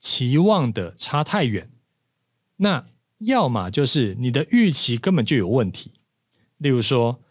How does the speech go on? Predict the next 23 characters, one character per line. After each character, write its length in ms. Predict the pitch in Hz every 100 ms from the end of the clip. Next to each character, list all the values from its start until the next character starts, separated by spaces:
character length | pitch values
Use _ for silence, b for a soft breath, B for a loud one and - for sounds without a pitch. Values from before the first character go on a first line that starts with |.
| _ -
你 140 | 127
可 120 | 131
能 140 | 120 120
每 260 | 123 117
年 400 | 120 131 151 202 -
你 120 | 101
就 140 | 127
只 240 | 127 123 143
买 240 | 165 104
E 140 | 120
T 240 | 139 147 139
F， 240 | 147 - _ -
呃， 160 | 120
这 100 | 117
个 140 | 139 113
高， 340 | - 170 185
高 260 | 175 190 214
股 220 | 160 113
息 180 | - 123
的 140 | 127
E 80 | 127
T 180 | 120 117
F， 180 | 107